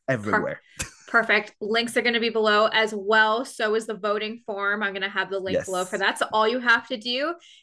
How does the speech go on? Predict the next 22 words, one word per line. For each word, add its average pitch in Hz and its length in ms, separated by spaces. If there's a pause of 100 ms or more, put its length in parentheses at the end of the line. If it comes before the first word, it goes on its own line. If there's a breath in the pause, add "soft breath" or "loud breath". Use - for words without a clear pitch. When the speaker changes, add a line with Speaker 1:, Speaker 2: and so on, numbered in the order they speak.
Speaker 2:
is, 208 520
after 233 280
you 233 80
listen 247 220
to 254 40
this 254 160
podcast 311 500
and 214 100
you 190 80
wanna 190 120
take 214 160
a 214 60
couple 214 260
of 208 60
minutes 214 220
and 202 100
vote 208 160
for 214 80
your 220 120
favorite 220 340
simmer, 254 300
you 359 40